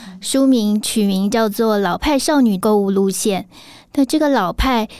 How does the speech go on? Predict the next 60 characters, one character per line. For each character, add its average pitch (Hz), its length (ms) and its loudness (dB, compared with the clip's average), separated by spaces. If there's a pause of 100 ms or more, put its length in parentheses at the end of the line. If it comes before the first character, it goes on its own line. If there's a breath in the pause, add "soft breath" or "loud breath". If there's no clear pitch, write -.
(160 loud breath)
在 269 160 0
我 214 120 0
读 190 200 0
完 202 200 2
书 247 360 0
之 262 160 -2
后， 247 200 0
我 190 140 0
感 165 260 -4
觉 170 240 -4
这 196 140 -4
个 202 80 0
老 185 160 -2
派 - 180 -2
是 208 200 -4
气 254 320 0
质， 165 360 -8 (320 loud breath)
它 220 240 -2
的 202 140 0
文 180 220 -2
字 226 180 0
洗 202 300 -4
练 240 200 0
有 175 200 -2
度， 208 280 -2 (220 loud breath)
而 202 140 -2
且 196 180 -2
在 208 220 0
简 180 240 -2
朴 208 200 0
的 226 120 0
文 202 200 2
字 233 140 0
里， 190 180 -2
其 196 220 -4
实 208 160 -2
蕴 226 200 2
含 190 220 -4
了 214 120 2
非 269 180 2
常 196 260 -2
多 214 160 2
的 208 140 0
丰 220 260 2
盛 226 280 0
滋 208 200 0
味。 214 300 0 (440 loud breath)
那 311 100 2
这 339 180 0
里 220 160 0
的 185 100 -2
丰 254 300 2
盛 240 320 0
呢， 190 240 0
除 202 200 0
了 190 200 0
文 190 180 2
字 247 160 0
里 196 160 0
面 208 320 0